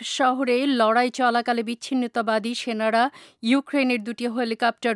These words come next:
গুলি করে ভূপাতিত করে এবং দুজন ক্রুকে হত্যা করে। হেলিকপ্টারের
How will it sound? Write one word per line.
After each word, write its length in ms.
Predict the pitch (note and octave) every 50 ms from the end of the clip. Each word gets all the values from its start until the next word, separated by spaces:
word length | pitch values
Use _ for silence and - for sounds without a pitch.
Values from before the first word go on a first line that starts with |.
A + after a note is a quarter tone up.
| G3+ G3 A#3
গুলি 220 | A#3 A#3+ A#3 A#3+
করে 240 | - - A3+ A3 A3+
ভূপাতিত 500 | G#3+ - A3 A#3 - A3+ A3 - A3 - A3+ G3+ - A3+
করে 200 | A3 G#3 C4 D4 D4 - A#3
এবং 120 | G#3+ B3 A#3 A3
দুজন 360 | F#3+ A3+ A#3 A3 A3+ A#3+ A3+ A3+ A3+ -
ক্রুকে 360 | - C4 A#3+ G#3+ - G#3+ G#3+ G#3 F#3+ F#3 -
হত্যা 380 | - A#3+ A3+ - _ - F#3 F#3 - -
করে। 240 | F#3+ F#3 F3+ F3 E3 E3+ - _ - - - - - _ - -
হেলিকপ্টারের 680 | B3+ B3 C#4 D4 - D#4 D#4 - - D4+ D4 C#4+ C#4